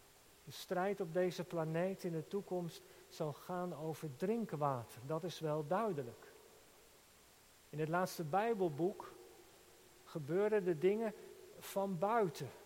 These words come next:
Een komeet die valt of iets anders wat op de aarde valt. Maar dat is nou typische taal van de apocalyptiek.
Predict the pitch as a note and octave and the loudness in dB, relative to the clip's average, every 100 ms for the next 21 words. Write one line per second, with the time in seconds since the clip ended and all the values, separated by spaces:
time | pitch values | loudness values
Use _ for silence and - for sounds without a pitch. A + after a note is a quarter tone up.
0 | - D3+ C#3+ E3 E3 G3 G#3+ - G#3 D#3+ | -16 -12 -6 -2 2 4 2 -2 -4 -2
1 | G3 G3+ A3 G#3+ D#3+ F#3+ D#3+ G3+ A3+ G#3 | 0 2 2 2 0 -2 0 0 0 0
2 | G#3 F#3+ E3+ D#3+ D3+ F#3 G#3+ G#3 - G3 | 0 0 0 -2 0 0 2 0 0 -2
3 | G3 G#3+ - - - - - - - - | -2 -2 -8 -18 -20 -20 -20 -20 -20 -20
4 | - - - D#3 E3+ G3 F#3 F#3 F3 E3+ | -20 -20 -10 -4 -2 0 0 2 2 0
5 | C#3+ - - - - - B3 B3+ B3 F#3+ | -4 -16 -20 -20 -20 -6 -2 0 -2 -4
6 | G3+ - - A3 B3 - G#3+ G3+ F3+ G#3 | -4 -2 0 2 0 0 0 2 0 -2
7 | G#3+ G3 F#3+ F#3 E3+ - C4 G#3+ - - | 0 0 0 2 0 -2 -4 -4 -4 -14